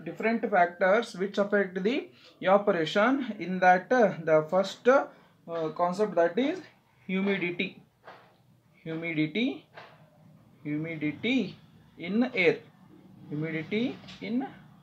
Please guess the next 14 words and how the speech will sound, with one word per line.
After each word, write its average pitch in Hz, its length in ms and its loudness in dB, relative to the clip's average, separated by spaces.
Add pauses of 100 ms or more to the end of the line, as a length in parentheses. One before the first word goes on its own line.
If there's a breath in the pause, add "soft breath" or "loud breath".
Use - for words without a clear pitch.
(920)
air. 131 220 -2 (600)
Okay. 160 280 -8 (320 soft breath)
The 170 120 -2
first - 340 0
factor, 226 460 6
that 196 220 4
is 320 240 -2 (260 soft breath)
humidity. 202 500 2
Humidity 226 600 0
in 208 120 2
air. 202 380 6 (380 soft breath)
The, 185 220 8
what 175 260 8
is, 269 140 -2